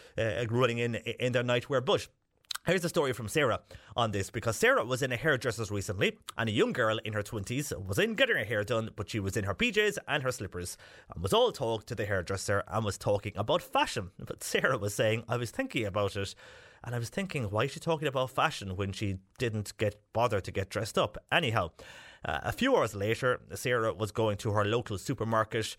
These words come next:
Uh, she was there with her trolley, and while she was loading her trolley,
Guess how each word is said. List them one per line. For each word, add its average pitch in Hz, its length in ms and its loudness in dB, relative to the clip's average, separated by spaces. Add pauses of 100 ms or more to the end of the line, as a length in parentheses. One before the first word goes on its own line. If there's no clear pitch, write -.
(300)
Uh, - 40 -8
she - 160 -4
was 95 160 -2
there 113 180 2
with 107 140 -2
her 85 100 -4
trolley, 127 480 0 (160)
and 110 260 2
while 107 200 2
she 214 180 -2
was 175 160 2
loading 101 340 2 (140)
her 240 140 6
trolley, 113 480 0